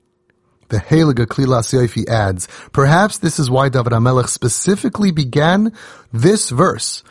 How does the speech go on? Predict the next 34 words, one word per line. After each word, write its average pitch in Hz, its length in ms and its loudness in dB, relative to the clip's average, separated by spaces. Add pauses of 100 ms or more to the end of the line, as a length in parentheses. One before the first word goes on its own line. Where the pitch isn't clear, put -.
(120)
with 123 200 0
the 120 80 2
words, 113 560 0 (200)
Shir - 320 0
Hamales, 117 680 0
a 120 80 0
song 147 400 2
of 135 420 0 (300)
elevation. 110 800 0 (260)
For 139 280 2
the 127 80 0
key 123 480 -2 (320)
to 139 100 0
being 123 300 2
able 190 320 4
to - 160 0
raise 175 400 2
yourself 190 420 0
up 180 220 0
from 120 200 0
a 113 60 4
low 123 300 2
level 147 440 0
and 127 240 0 (120)
elevate 156 580 0
yourself - 540 -6 (360)
is 127 180 0
to 123 120 -2
tap 139 420 0
into 104 200 -4
the 101 100 -2
fact - 380 -2
that, 98 320 -2 (360)
mimamakim, 90 720 0